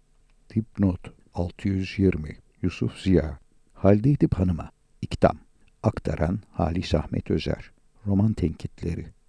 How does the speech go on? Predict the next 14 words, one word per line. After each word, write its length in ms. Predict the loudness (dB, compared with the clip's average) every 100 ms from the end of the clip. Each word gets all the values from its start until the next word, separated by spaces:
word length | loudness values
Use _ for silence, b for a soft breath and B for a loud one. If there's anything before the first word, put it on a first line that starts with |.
| _ _
Yüksek 380 | -8 0 0 0
lisans 340 | -6 -6 -6
tezi, 380 | 0 0 2 -2 -4
sayfa 440 | -2 0 0 -4
yüz 280 | -4 -6 -10
dokuz. 500 | -12 -10 -12 -12 -16 _ _ _ _ _ _ _ _ _ _ _ _ _ 2
Ankara'nın 720 | 2 6 4 4 2 -2 -4 -2
erkek 440 | -2 2 2 0
iktidarı 680 | -6 -4 -2 0 -2 -2 -4 -4
Halide'nin 520 | -2 6 6 6 4 4
tasfiyesini 680 | 0 2 0 0 -2 -10 -8
işte 300 | -4 0 2
böyle 300 | 2 2 4
değerlendiriyordu. 920 | 6 6 2 -4 -6 -10 -10 -12